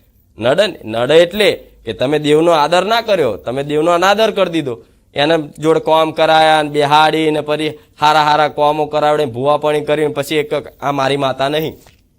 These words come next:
તો શું થાય? માતા ખીજાય. તો એ, એ બધી એવી માતાઓ નડતર રૂપ તમારી પેઢીની હોય, હું માનું છું હોય, તમારા વડવાઓએ પૂજી હોય અંદર ખોને તે,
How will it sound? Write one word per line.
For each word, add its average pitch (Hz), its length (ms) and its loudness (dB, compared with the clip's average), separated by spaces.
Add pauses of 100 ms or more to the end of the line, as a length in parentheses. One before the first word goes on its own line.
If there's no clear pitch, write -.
(520)
તો 120 100 -8
શું 143 140 -6
થાય? 131 240 0 (340)
માતા 110 240 -2
ખીજાય. 120 460 -4 (440)
તો 131 60 -4
એ, 135 40 2
એ 147 320 0
બધી 147 240 -4
એવી 143 360 -2
માતાઓ 147 420 -2
નડતર 147 360 -4
રૂપ 156 240 -6
તમારી 143 300 -2
પેઢીની 139 460 -6
હોય, 147 460 0 (380)
હું 185 180 -6
માનું 147 300 0
છું 113 120 -6
હોય, 170 240 2
તમારા 139 280 -4
વડવાઓએ 131 400 0
પૂજી 139 360 -6
હોય 139 280 -2 (400)
અંદર 170 320 2
ખોને 160 380 0
તે, 135 320 -4